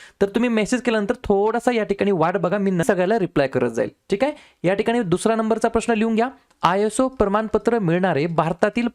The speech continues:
पहिले राज्य शिक्षण मंडळ कोणतं ठरलं आहे?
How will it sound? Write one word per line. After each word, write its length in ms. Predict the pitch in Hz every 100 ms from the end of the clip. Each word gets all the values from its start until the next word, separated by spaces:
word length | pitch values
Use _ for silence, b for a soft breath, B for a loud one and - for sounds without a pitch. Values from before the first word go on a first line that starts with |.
| -
पहिले 340 | 185 180 226
राज्य 440 | 175 165 160 190 247
शिक्षण 400 | - 170 - 208
मंडळ 360 | 180 160 170
कोणतं 460 | 202 - 190 185 247
ठरलं 320 | 233 151 131
आहे? 160 | 123